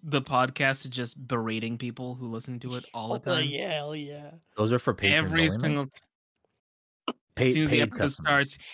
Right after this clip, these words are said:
Speaker 1: "Hey, you fucking dummy. Thanks for tuning in. You
Speaker 2: Fucking
Speaker 1: dumb piece
Speaker 2: idiot.
Speaker 1: of shit."
Speaker 3: You big old fucking moron.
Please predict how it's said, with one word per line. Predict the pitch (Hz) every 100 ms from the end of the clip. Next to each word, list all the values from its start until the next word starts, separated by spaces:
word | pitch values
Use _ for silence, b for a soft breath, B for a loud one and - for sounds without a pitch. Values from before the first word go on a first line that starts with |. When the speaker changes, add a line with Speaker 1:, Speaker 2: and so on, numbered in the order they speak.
| b
Speaker 1:
"Hey, | - 262
you | 262 185 185
fucking | - - - 190 156 160 143 127 -
dummy. | 165 143 143 160 202 190 _ _ _ _
Thanks | 185 202 -
for | 190
tuning | - - 208 196 185
in. | 190 226 175 117 113 _ _ _ _ _
You | 220 190 123
Speaker 2:
Fucking | 156 147
Speaker 1:
dumb | 131 123 120
piece | 143 139 143 151 156
Speaker 2:
idiot. | 101
Speaker 1:
of | -
shit." | - - - 139 160 -
Speaker 3:
You | 120 113
big | 104 117 117 110
old | 104 104
fucking | - 113 110 98 98
moron. | 98 104 104 104 101 110